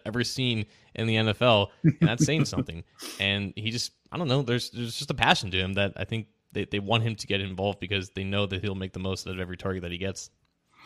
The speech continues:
Speaker 2: The targets the last three weeks, um, eight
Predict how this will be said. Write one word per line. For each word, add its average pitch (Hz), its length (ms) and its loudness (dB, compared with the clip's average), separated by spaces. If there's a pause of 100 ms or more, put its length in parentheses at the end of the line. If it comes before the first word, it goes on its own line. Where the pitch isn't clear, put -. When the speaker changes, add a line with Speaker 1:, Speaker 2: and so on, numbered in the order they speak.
(920)
Speaker 2:
The - 60 6
targets 196 480 12
the 175 80 6
last 180 360 12
three 175 200 10
weeks, 160 640 4 (360)
um, 135 480 2 (340)
eight 170 340 8